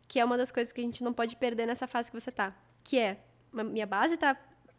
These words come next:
quase toda consolidada, assim, eu já, já vi mon-, qua-, praticamente todas as matérias, e tem dificuldade ainda em exatas, normal, todo R dois, todo R três vai ter dificuldade em exatas, tá tudo certo. Mas a gente pode perceber que,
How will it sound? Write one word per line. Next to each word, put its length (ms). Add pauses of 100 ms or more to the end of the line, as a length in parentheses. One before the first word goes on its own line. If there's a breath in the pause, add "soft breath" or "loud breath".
quase 340
toda 180
consolidada, 680
assim, 220
eu 60
já, 160
já 220
vi 280 (360 loud breath)
mon-, 280 (220)
qua-, 140
praticamente 320
todas 200
as 60
matérias, 560 (400 loud breath)
e 280
tem 140
dificuldade 380
ainda 200
em 100
exatas, 400
normal, 400
todo 220
R 160
dois, 340
todo 200
R 140
três 260
vai 120
ter 100
dificuldade 480
em 40
exatas, 380
tá 80
tudo 160
certo. 340 (640 loud breath)
Mas 200
a 60
gente 200
pode 200
perceber 460
que, 480